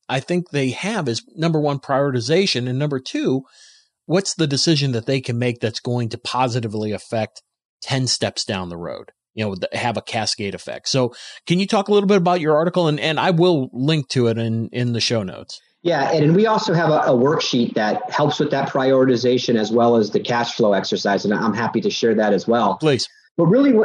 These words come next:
Speaker 2: if we wanna focus in on the cash flow aspect of those, of those four areas of focus, the first thing they need to do is they gotta determine what their cash flow needs are.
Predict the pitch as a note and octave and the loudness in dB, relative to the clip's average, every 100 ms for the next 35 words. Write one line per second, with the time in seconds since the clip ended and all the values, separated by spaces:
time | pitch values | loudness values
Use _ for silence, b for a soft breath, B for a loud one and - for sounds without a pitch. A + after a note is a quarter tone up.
0 | F3+ G3 F3+ F3+ - F#3+ E3 - E3 C#3+ | 2 2 2 2 2 2 2 2 2 2
1 | C3 D3+ C#3 - C3 A#2 A2+ - A#2 - | 2 0 -2 0 2 2 0 -2 -2 0
2 | A2+ G#2 - - A#2+ A2+ - C3 A#2 A2+ | 2 2 0 0 2 2 2 2 4 4
3 | G#2+ G2+ - A#2 - G#2+ B2 - A3+ - | 4 2 0 -2 0 -2 -2 0 0 2
4 | F#3 E3 D3 B2+ C3 B2+ A2+ A#2 B2+ G#2+ | 2 4 4 4 4 2 2 0 0 0
5 | - A#2 A2 G2+ G#2 G#2+ G#2 - G2+ G2 | 0 2 4 2 -2 -2 -4 0 2 2
6 | E2+ - D#2+ | 0 -4 -6